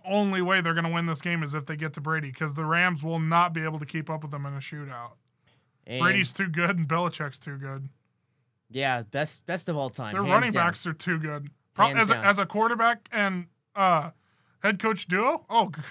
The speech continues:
Speaker 1: yeah, no, <laughs> it's not close either. I mean, okay. I say that in be-, in the sense that they have lasted the longest, so that's
Speaker 2: Because they're
Speaker 1: why
Speaker 2: so good.
Speaker 1: it is, but,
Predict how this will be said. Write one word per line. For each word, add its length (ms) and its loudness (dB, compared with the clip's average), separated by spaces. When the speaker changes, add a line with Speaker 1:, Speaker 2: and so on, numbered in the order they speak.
Speaker 1:
yeah, 400 4
no, 280 4
<laughs> 40 -6
it's 300 0
not 240 2
close 380 -2
either. 340 -6
I 80 2
mean, 300 -2
okay. 300 -2
I 140 6
say 300 0
that 280 4
in 200 0
be-, 200 -6
in 200 0
the 60 -2
sense 320 0
that 240 0
they 260 2
have 140 0
lasted 540 0
the 80 -2
longest, 640 -2
so 360 4
that's 220 10
Speaker 2:
Because 80 6
they're 100 12
Speaker 1:
why 80 10
Speaker 2:
so 460 6
good. 540 6
Speaker 1:
it 140 2
is, 300 2
but, 540 4